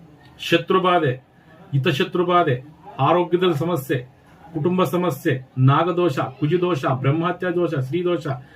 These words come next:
ಪಿ-, ಪಿತೃದೋಷ, ಸಂತಾನ ವಿಳಂಬ, ಮದುವೆ ವಿಳಂಬ, ಜಮೀನು ಕೋರ್ಟ್ ಕಚೇರಿ ವಿಚಾರಗಳು, ಒಂದಲ್ಲ ಎಲ್ಲಾ ತರದ ಸಮಸ್ಯೆಗಳಿಗೂ ಈ ಮಹಾಯಾಗದಲ್ಲಿ ಭಾಗವಹಿಸೋದ್ರಿಂದ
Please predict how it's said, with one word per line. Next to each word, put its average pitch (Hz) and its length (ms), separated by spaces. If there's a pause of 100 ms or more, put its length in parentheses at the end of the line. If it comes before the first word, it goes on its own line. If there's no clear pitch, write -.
(220)
ಪಿ-, - 360
ಪಿತೃದೋಷ, 180 580 (1700)
ಸಂತಾನ 175 400
ವಿಳಂಬ, 175 340
ಮದುವೆ 143 380
ವಿಳಂಬ, 170 320 (920)
ಜಮೀನು 165 380
ಕೋರ್ಟ್ 170 320
ಕಚೇರಿ 170 300
ವಿಚಾರಗಳು, 165 500 (220)
ಒಂದಲ್ಲ 185 420 (600)
ಎಲ್ಲಾ 156 420
ತರದ 185 260
ಸಮಸ್ಯೆಗಳಿಗೂ 175 680
ಈ 185 180
ಮಹಾಯಾಗದಲ್ಲಿ 165 840
ಭಾಗವಹಿಸೋದ್ರಿಂದ 139 680